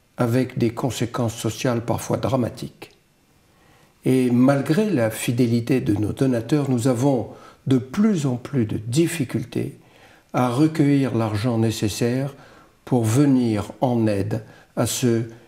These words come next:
qui viennent nous solliciter. Les délégations sur le terrain nous disent que les demandes augmentent de vingt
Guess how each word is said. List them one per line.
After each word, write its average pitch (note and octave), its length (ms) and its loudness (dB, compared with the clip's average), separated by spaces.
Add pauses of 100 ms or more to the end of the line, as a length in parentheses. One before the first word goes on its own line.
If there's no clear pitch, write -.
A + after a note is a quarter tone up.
(260)
qui B2 200 -2
viennent A2+ 580 4
nous A2+ 160 2
solliciter. G#2 880 -2 (880)
Les C#3 180 6
délégations E3+ 920 2
sur D3+ 240 2
le C#3 160 2
terrain D3 280 2
nous C3+ 160 2
disent D3 380 4
que - 160 0
les A#2 220 2
demandes C#3 580 2
augmentent D3 720 0 (380)
de C3 140 4
vingt D#3 520 0